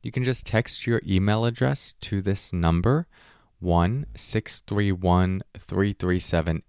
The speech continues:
eight two nine eight. And that will send you an automated email with all of these resources right to your inbox. And you could download them, use them, and, and they're a great, uh, supplement to what we're doing here at Practicing Human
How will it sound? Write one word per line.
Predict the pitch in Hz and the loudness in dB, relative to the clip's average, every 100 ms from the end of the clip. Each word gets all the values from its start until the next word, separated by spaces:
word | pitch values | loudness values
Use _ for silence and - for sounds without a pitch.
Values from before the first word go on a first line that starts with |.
| - | -4
eight | 90 - - | -4 -4 -14
two | - 85 82 | -2 0 0
nine | 78 78 78 76 - | 0 0 0 -2 -6
eight. | - - - _ _ - _ _ - | -8 -10 -12 _ _ -20 _ _ -8
And | 87 82 82 82 | -4 -2 -2 -6
that | 90 110 | -2 -2
will | 92 110 | -2 -4
send | 98 87 | -2 0
you | 85 | 0
an | |
automated | 76 85 80 80 76 | 0 0 0 0 0
email | 78 78 76 | -2 0 0
with | 78 69 | -2 -2
all | 92 101 | -2 -2
of | 90 | -2
these | 85 82 | -2 -2
resources | 80 80 - 78 - 76 82 | -2 -4 -4 -4 -4 -6 -2
right | 80 78 | -2 -2
to | - 78 | -6 -4
your | 73 | -2
inbox. | - 78 73 - - - - - - - _ - | -2 -4 -2 -4 -8 -14 -14 -14 -20 -20 _ -8
And | 80 | -6
you | 76 | -4
could | 78 | 0
download | 92 92 87 85 | 2 2 2 0
them, | 85 82 | -2 0
use | 82 78 | 0 0
them, | - 78 | -2 -2
and, | 80 78 | -2 -4
and | 87 87 | -2 0
they're | 85 | 0
a | 85 | 0
great, | 95 95 - | -2 -2 -4
uh, | 82 78 | -4 -4
supplement | 85 117 - 85 78 - - | -4 -6 -6 -6 -6 -8 -10
to | - | 0
what | 85 78 | 2 4
we're | 82 | 2
doing | 80 80 | 0 0
here | 78 76 | -2 -2
at | 76 | -4
Practicing | - 80 - - 76 78 | -4 -6 -6 -8 -6 -6
Human | - 82 78 78 | -2 0 0 -2